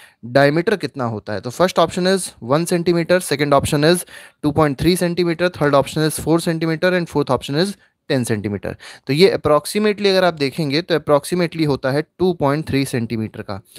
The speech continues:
ठीक है, तो इसमें बी ऑप्शन सही हो जाएगा, that is two point three centimeter is the correct answer of question number three। नेक्स्ट क्वेश्चन देखें, नेक्स्ट क्वेश्चन is question number four।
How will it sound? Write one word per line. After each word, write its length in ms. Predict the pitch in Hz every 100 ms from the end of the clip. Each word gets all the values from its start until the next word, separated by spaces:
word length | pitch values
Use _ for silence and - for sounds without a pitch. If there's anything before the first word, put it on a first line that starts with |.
| - _ -
ठीक 120 | 143
है, 80 | 175
तो 100 | 170
इसमें 280 | - 160 143
बी 120 | 160
ऑप्शन 300 | 147 - 151
सही 140 | 151
हो 100 | 151
जाएगा, 240 | 143 143 185
that 200 | 156 -
is 100 | 180 -
two 180 | 147 143 135
point 220 | 123 120
three 240 | 135 214 - _ _ _ _ - 160
centimeter 680 | 151 151 135 120 131 123
is 60 | 110
the 160 | 139 254 - _ _ _ 160
correct 380 | 143 - - 117
answer 220 | 110 139
of 60 | 147
question 240 | - -
number 260 | 101 104 226 - _ _ -
three। 180 | 123 95 - _ _ _ - _ -
नेक्स्ट 300 | 135 170 -
क्वेश्चन 260 | 196 220 208
देखें, 280 | 190 220 202
नेक्स्ट 260 | 180 -
क्वेश्चन 300 | 170 - 175
is 80 | 190
question 220 | 147 151
number 240 | 151 156
four। 120 | 131